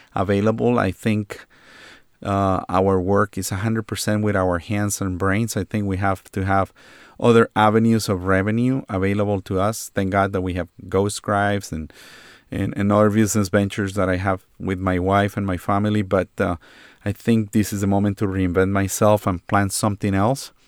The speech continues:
I think I'm gonna explore some, some new business avenues, some inve-, some investments, and we'll see. We'll see what life brings on. I'm gonna continue producing good,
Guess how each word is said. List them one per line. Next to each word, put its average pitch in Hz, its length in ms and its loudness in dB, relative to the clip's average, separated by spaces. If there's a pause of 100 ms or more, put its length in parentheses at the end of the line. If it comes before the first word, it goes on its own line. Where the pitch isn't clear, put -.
(340)
I 92 100 -6
think 98 320 -6
I'm 98 140 -2
gonna 98 140 0
explore 101 440 0
some, 98 380 -4
some 101 240 -4
new 98 200 0
business 92 440 -4
avenues, 117 460 2
some 90 320 -2
inve-, - 180 -2
some 95 180 -4
investments, 110 720 2 (640)
and 117 100 4
we'll 120 100 6
see. 320 340 4
We'll 113 160 2
see 135 180 2
what 135 200 4
life 123 280 4
brings 127 380 0
on. 143 240 4
I'm 107 120 2
gonna 120 200 2
continue 123 440 0
producing 117 420 0
good, 123 200 0